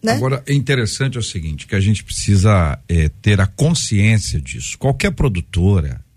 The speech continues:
Speaker 2: Disney, qualquer, pode aceitar, rejeitar, é parte do, do processo. Agora, é curioso como a grande mídia, ela, ela continua associando o filme a uma questão política.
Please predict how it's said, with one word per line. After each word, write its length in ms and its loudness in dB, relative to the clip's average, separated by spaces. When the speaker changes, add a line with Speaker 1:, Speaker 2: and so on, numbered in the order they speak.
Speaker 2:
Disney, 500 2
qualquer, 420 0
pode 240 -4
aceitar, 1000 0
rejeitar, 600 2
é 60 2
parte 400 -2
do, 140 -6
do 140 -6
processo. 540 -2
Agora, 180 2
é 20 4
curioso 720 2
como 420 0
a 100 2
grande 600 0
mídia, 600 0
ela, 360 2
ela 240 2
continua 1120 0
associando 1400 0
o 100 2
filme 640 0
a 100 -2
uma 140 0
questão 320 -2
política. 560 -2